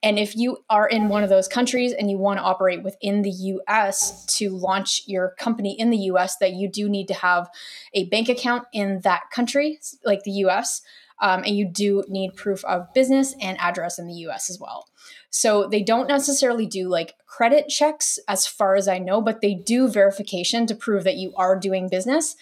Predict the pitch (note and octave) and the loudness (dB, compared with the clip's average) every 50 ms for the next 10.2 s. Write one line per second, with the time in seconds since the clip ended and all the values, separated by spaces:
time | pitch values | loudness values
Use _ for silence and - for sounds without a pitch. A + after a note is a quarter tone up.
0 | - - - - - - - - A3 G#3+ G3+ F#3 G3 B3 C4 C4 A#3 A#3+ A#3 - | -20 -20 -20 -20 -20 -10 -2 0 2 2 2 0 2 4 4 4 4 2 -2 0
1 | - G#3 G#3 G3 G#3 G3+ G3+ - G3 G3 F#3+ F#3 F#3+ F#3 G3 G3+ G3 - - F3+ | 0 0 0 0 -2 -2 -2 -2 -2 -2 0 0 0 0 0 -2 -4 -4 -6 -6
2 | F3+ - - - - F#3+ F#3 F#3 - G3 F#3 F#3 - _ _ - A3 G#3 G#3 G3 | -4 -2 0 0 0 0 0 0 0 -2 -2 -2 -6 _ _ -2 0 2 2 0
3 | F3+ F3 G3 F#3 F#3 F#3 F#3 F3 - _ _ _ _ _ - - A#3 A3 G#3+ - | 0 -2 -2 -2 -2 -2 -4 -6 -10 _ _ _ _ _ -4 -2 -2 -2 0 -2
4 | G#3 G3+ F#3+ F#3 F#3+ F#3+ - _ _ _ _ _ _ _ - F#3 F3 F3 F3+ - | -2 -2 -2 -2 -4 -6 -10 _ _ _ _ _ _ _ 0 0 0 0 -2 -6
5 | - F#3+ F#3 F3+ G#3 G3+ G3 F#3+ F3+ D3+ - - - - - - - _ _ _ | -8 -10 -2 2 4 6 6 6 4 2 0 -4 -6 -8 -10 -14 -20 _ _ _
6 | _ _ _ - - _ - G3 F#3 G#3+ G#3 G3+ G3 F#3 F3+ F3 F3+ F3+ - G3 | _ _ _ -20 -20 _ -8 -2 2 4 6 6 6 6 4 2 2 0 -4 -8
7 | F3 E3+ E3 - - - - - - A3+ A3 G#3+ A3+ - - G#3+ G3+ G#3 G#3 G#3+ | -8 -10 -10 -8 -10 -8 -6 -2 0 0 0 0 -2 -4 -2 -2 -2 0 0 0
8 | G3+ G3+ G3 - - G3 F3+ F#3+ F#3 F#3 F#3 F3+ F3 - - F#3+ F3 F#3+ F#3 F#3 | 0 0 0 0 -2 -2 -2 -2 -4 -6 -8 -8 -4 -2 0 2 2 2 0 0
9 | - - G3+ F3+ F3+ E3+ E3 E3 - - F3 E3 D3+ D#3+ - - - - - - | -2 -4 -4 -6 -6 -8 -10 -12 -12 -14 -14 -16 -16 -14 -14 -14 -10 -8 -6 -6
10 | - - - | -6 -8 -12